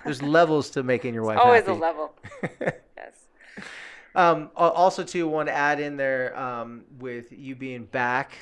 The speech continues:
Speaker 1: um, from your, uh, trip, uh, I, I'm just curious, wh-, what were some of the biggest, biggest highs for you while you're there? 'Cause usually when you come back from these trips, you have a lot of great opportunity to connect to your family, I mean, fans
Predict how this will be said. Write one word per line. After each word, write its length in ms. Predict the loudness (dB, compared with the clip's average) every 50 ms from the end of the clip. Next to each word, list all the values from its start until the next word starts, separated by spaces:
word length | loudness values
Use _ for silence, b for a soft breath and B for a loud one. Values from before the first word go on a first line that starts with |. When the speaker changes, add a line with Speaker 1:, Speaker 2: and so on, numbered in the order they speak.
| -20 -18 -14
Speaker 1:
um, 300 | -12 -10 -10 -10 -10 -12
from 460 | -14 -12 -10 -10 -10 -10 -12 -14 -20 b b b b b b b _
your, 440 | -10 -8 -6 -6 -6 -6 -8 -12 -16 -14
uh, 360 | -12 -10 -10 -10 -10 -10 -12 -14
trip, 460 | -16 -14 -8 -6 -4 -4 -4 -6 -10 -20 _ b b b b b b _ -8
uh, 240 | -6 -4 -4 -4 -6 -10 -18 -20 -20 _ _ _ _ -10
I, 140 | -8 -8
I'm 160 | -8 -12 -12 -12
just 160 | -14 -12 -8
curious, 180 | -8 -8 -8
wh-, 60 | -8 -12
what 260 | -14 -10 -10 -8 -8
were 100 | -10 -12
some 160 | -12 -14 -14
of 60 | -14
the 60 | -12 -10
biggest, 460 | -10 -10 -10 -10 -14 -14 -18 -20 _ _ _ -20 -20 -20 -20 -16
biggest 240 | -14 -14 -14 -14 -10
highs 280 | -6 -4 -4 -4 -4 -8
for 100 | -12 -12
you 140 | -12 -10 -8
while 140 | -6 -6 -6
you're 120 | -6 -6
there? 140 | -8 -8 -8
'Cause 240 | -8 -12 -14 -14 b b b b b b
usually 340 | -6 -4 -4 -2 -2 -2 -4
when 120 | -4 -4
you 80 | -6 -6
come 160 | -6 -4 0
back 180 | 0 0 -2 -2
from 100 | -8 -12
these 120 | -12 -12
trips, 320 | -8 -6 -6 -6 -6 -8 -8
you 80 | -6
have 120 | -6 -4 -4
a 40 |
lot 300 | -4 -4 -2 -2 -2 -2
of 80 | -2 -4
great 140 | -4 -4 -2
opportunity 680 | -2 -2 -4 -4 -8 -12 -12 -14 -12 -12 -10 -12 -12
to 60 | -14 -14
connect 320 | -14 -12 -12 -12 -12 -14
to 60 | -16 -18
your 60 | -14
family, 580 | -12 -10 -10 -10 -10 -10 -12 -12 -12 -12 -14 -16 _ _
I 60 | -12
mean, 160 | -10 -10 -14 -20 _ _ _ _ _ _
fans 760 | _ -20 -6 -4 -4 -2 -2 -4 -6 -6 -8 -10 -12 -14 -16